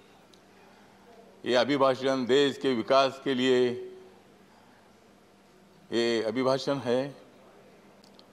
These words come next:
समाज को जोड़ने के लिए भाषण है, सभी पार्टियों को साथ लेकर देश का विकास करने के लिए भाषण है। लोकतंत्र में अलग-अलग पार्टियां होती है, एक दूसरे पर आरोप प्रत्यारोप भी होते हैं,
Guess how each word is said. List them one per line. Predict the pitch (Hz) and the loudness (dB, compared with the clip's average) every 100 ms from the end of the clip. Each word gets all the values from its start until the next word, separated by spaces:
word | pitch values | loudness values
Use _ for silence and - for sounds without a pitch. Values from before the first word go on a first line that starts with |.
| - | -4
समाज | 120 123 135 127 | 0 2 2 2
को | 131 | -2
जोड़ने | 117 127 139 | 2 2 2
के | 135 | 0
लिए | 135 135 | 0 0
भाषण | 131 127 147 139 | 0 -4 -2 -4
है, | 135 135 156 - - - - - - - - - - - - - - - - - | -2 -4 -4 -14 -20 -20 -20 -20 -20 -20 -20 -20 -20 -20 -20 -20 -20 -20 -20 -4
सभी | 123 139 | 0 0
पार्टियों | 135 127 123 120 143 135 | 0 2 0 0 -2 0
को | 139 | -2
साथ | 131 127 135 131 | 0 2 2 2
लेकर | 131 131 135 | 0 2 0
देश | 131 117 143 131 | 0 2 0 0
का | 131 | -2
विकास | 120 123 135 131 | 0 2 2 2
करने | 120 113 127 | -2 -2 -2
के | 131 | -2
लिए | 139 | -2
भाषण | 139 123 123 135 | -2 -4 -4 -6
है। | 131 135 139 139 - _ _ _ _ _ _ _ _ _ _ - | -4 -8 -8 -16 -20 _ _ _ _ _ _ _ _ _ _ -6
लोकतंत्र | 107 139 123 139 135 139 | 2 2 2 -2 0 0
में | 139 | 2
अलग-अलग | 131 131 135 139 131 | 2 2 2 0 2
पार्टियां | 131 127 135 135 | 0 0 0 0
होती | 117 104 135 131 | 0 -2 -2 2
है, | 131 135 156 - - - - - - - - - - | 0 0 -6 -16 -20 -20 -20 -20 -20 -20 -20 -20 -4
एक | 113 139 | 0 0
दूसरे | 131 120 131 | -2 -2 0
पर | 131 139 | 2 4
आरोप | 120 127 135 | 4 4 2
प्रत्यारोप | 127 110 131 135 151 | 0 0 2 4 2
भी | 135 | 0
होते | 127 127 143 139 | -2 0 0 2
हैं, | 139 147 156 | 0 -2 -4